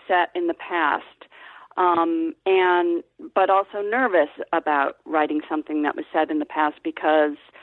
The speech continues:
of all the research that it would entail. But it turned out, as I started writing it, that I really loved the research part. And in fact, for me as a writer, the, the research,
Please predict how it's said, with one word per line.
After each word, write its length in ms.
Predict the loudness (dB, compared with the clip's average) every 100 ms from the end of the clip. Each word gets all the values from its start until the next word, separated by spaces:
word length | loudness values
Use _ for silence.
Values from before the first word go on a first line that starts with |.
| -20 -12 -6
of 160 | 0
all 140 | 2 0
the 100 | 0
research 500 | 0 0 -2 -4 -6 -10 -12 -6 0
that 240 | 0 0 _ _ _ _
it 180 | -2 0
would 160 | 0 0
entail. 480 | -2 0 2 2 2
But 200 | -2 -4 -20 -12 -6
it 80 | -6
turned 360 | 0 2 6
out, 420 | 6 6 4 2 -2
as 140 | -4 -4
I 120 | -6 -2
started 400 | 0 2 0 2
writing 380 | 2 2 2
it, 180 | 0 -2 -4 0
that 480 | 2 4 2 0 -8 -20 -14 -4
I 40 | 0
really 240 | 2 4
loved 420 | 4 4 2 -2 -14
the 80 | -10
research 480 | -10 -10 -12 -14 -14
part. 280 | -6 -2 -2
And 100 | 0
in 140 | 0 0
fact, 320 | 0 0 -2
for 80 | -6
me 280 | -4 -2 0
as 120 | 0
a 80 | -2
writer, 460 | 0 2 2 2 0
the, 300 | -2 -6 -8 -8
the 80 |
research, 720 | -6 -4 -6 -4 0 0 0